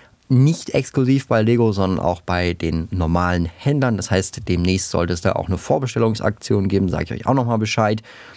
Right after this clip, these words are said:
Und es hat auch eine Altersempfehlung von achtzehn plus, entgegen jetzt dem neuen Senna, den wir ja auch gerade erst vorgestellt bekommen haben. Diese Größe von Auto könnte man jetzt eher so mit dem Lego Technik Porsche vergleichen,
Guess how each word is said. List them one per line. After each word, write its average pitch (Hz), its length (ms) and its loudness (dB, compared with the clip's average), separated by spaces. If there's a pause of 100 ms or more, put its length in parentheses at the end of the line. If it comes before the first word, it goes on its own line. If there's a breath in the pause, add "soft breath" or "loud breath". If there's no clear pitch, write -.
(220 loud breath)
Und 131 280 2
es - 120 -12
hat - 140 0
auch 92 120 0
eine 92 160 0
Altersempfehlung 90 640 0
von - 200 -4
achtzehn 87 420 -4
plus, 113 340 2
entgegen 95 540 0
jetzt - 260 -2 (360 loud breath)
dem 87 220 2 (260 loud breath)
neuen 87 500 2
Senna, 113 380 0
den 95 180 0
wir 95 80 2
ja 98 160 2
auch 139 240 0
gerade 87 300 -4
erst 85 320 -4
vorgestellt 82 540 -2
bekommen 107 760 0
haben. 165 340 2 (640 loud breath)
Diese 175 180 4
Größe 143 380 0
von - 160 0
Auto 120 340 0
könnte 127 360 -2
man 120 200 2
jetzt 110 320 0 (120)
eher 120 320 4
so 110 240 4
mit 98 320 0
dem 90 280 2 (300 loud breath)
Lego 98 240 2
Technik 95 500 -2 (120)
Porsche 110 560 2 (400 loud breath)
vergleichen, 135 760 0